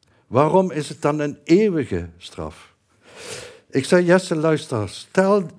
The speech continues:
je hebt een waterpistool. Je loopt door Roermond.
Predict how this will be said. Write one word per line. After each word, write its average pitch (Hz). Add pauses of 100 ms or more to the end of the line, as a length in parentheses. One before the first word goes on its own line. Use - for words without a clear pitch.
je 123
hebt 143
een 135
waterpistool. 113 (380)
Je 113
loopt 170
door 147
Roermond. 120